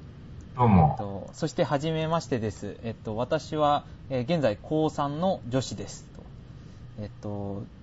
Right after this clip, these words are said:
Speaker 2: 第七十五回の配信を聞いて、私でもメールしていいのか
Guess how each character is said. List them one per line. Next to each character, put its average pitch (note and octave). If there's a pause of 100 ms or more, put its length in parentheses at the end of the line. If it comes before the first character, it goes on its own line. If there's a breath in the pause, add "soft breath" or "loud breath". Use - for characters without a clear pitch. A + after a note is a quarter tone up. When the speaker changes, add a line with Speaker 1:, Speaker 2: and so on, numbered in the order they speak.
Speaker 2:
第 E3
七 D3+
十 C#3
五 A2+
回 C3+
の A2+
配 B2
信 B2+
を A#2
聞 A#2+
い -
て、 B2
私 E3
で F3+
も D3
メ C3
ー E3
ル F3
し -
て F3+
い F3+
い -
の C3+
か -